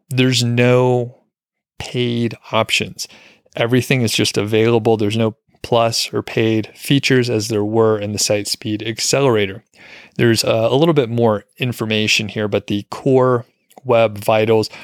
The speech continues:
are important. There's, those are gonna be coming into play very soon as Google rolls out that, uh, I guess, core update. And, and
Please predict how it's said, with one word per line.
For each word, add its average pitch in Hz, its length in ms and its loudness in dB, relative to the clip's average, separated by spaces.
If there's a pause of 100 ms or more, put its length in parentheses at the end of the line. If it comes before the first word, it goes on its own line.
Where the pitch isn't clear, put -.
(160)
are 147 100 2
important. 143 380 0
There's, 120 220 2 (120)
those 120 220 2
are 127 60 2
gonna 123 140 0
be 117 120 0
coming 135 340 -2
into 120 160 2
play 113 220 2
very 117 400 2
soon 110 400 0
as 104 200 -2
Google 113 460 0
rolls 107 320 2
out 107 340 0 (500)
that, 107 560 0
uh, - 300 -10 (240)
I - 40 -12
guess, - 260 -6 (260)
core 113 380 2
update. 104 640 0 (1160)
And, 165 240 2 (180)
and 151 120 -2